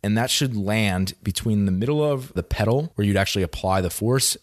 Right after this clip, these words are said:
and the front of your shoe, somewhere in that range. That's where you want that to be. This is gonna allow access to both your posterior and anterior, so both, like, your glutes and your hamstrings and also your quads.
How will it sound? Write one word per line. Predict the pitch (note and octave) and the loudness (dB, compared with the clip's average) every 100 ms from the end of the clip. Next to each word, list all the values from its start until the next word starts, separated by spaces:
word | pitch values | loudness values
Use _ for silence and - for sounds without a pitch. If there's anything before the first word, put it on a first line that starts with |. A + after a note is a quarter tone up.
| F#2+ | -2
and | F#2 | -2
the | |
front | - G2 G2 F2+ | 0 2 2 2
of | F2+ | 0
your | E2+ | 0
shoe, | - E2 | 0 0
somewhere | C#2+ - B2 C#3 | -2 0 0 0
in | C3 A2+ G#2 | 0 0 0
that | F#2 - | 0 -4
range. | E2+ F2 - - - | -2 0 0 -4 -6
That's | - A2 - | -2 -2 0
where | C3 | 2
you | C3 | 2
want | G#2 G2+ G#2+ | 2 0 0
that | G2 | -2
to | F#2+ | -2
be. | E2+ F2 D#2+ - | 0 0 0 -4
This | A#2 B2 | -2 -2
is | B2+ | 0
gonna | D#3+ | 0
allow | C#3 A2 A2 G#2+ G#2+ - | 0 -2 0 0 0 -2
access | G2+ G#2 - G#2 - | -2 0 0 0 -2
to | |
both | F#2+ G2+ F#2 - | 0 2 0 -2
your | F2 | -4
posterior | - A#2+ A#2 - A#2 G#2+ | -2 0 0 0 2 2
and | G2 | 0
anterior, | G2 F2+ - E2+ | 0 0 0 0
so | - | 2
both, | F2+ F#2 | 0 2
like, | F2+ E2 - | 0 -2 -2
your | G2 | -4
glutes | G#2 A#2 G#2+ - | 0 0 0 -2
and | |
your | G2 | -2
hamstrings | F2+ D3+ D#3 - D3+ C#3+ - | 0 0 0 0 0 0 -2
and | G2 | -4
also | - G2+ - | 0 0 2
your | F#2+ F#2 | 2 0
quads. | - F#2 D#2 D2+ - | 0 0 0 0 -2